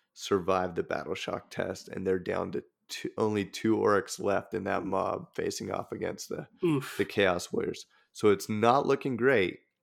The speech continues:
Speaker 1: However, smack in the middle of the board right now is Grimgor and his Ard boys waiting to get stuck in, and he's within easy charge range of those Chaos Warriors. And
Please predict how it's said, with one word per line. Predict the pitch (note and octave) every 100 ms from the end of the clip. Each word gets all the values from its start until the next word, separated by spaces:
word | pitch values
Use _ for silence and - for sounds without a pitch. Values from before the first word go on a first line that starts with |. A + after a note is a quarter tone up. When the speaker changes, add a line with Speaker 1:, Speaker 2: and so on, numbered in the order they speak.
| _
Speaker 1:
However, | - A2 A2 B2 A2+ F#2+ F#2 F#2 _ _ _
smack | - - G#2+ A2 B2+ C#3
in |
the | C#3
middle | C#3 D3 C#3
of |
the | A2+
board | F#2+ G#2 F#2+
right | G2 F#2
now | F#2+ F#2+ F#2 F#2 - _ _ _ _ _
is | F#2+ F2+
Grimgor | - G#2 A2+ G#2+ G#2 F#2+ F#2 F#2+ F2+ _ _ _ -
and | F#2+ F#2+ F#2
his | F#2 F#2
Ard | - F#2+ F#2+ F2
boys | F#2 E2+ E2+ - - _ _ _ _ _ _ _ _ _ - G2
waiting | F2+ G2 G2+ G2+
to |
get | F#2 F#2+
stuck | - G2 F#2
in, | G#2 F#2+
and | F#2
he's | F#2 E2+ G2 - -
within | F#2+ G#2+ G#2+ G#2 G2+
easy | A2 A#2 A#2 B2+
charge | - C#3 C3 A2+
range | G#2 G2 F#2+ F#2+ - _ - _
of | G2+
those | F#2+ G2
Chaos | - G#2+ G#2 G2 -
Warriors. | - F2+ F2 - - _ _ _ _ _ _
And | G2+ F#2+ F#2 F2+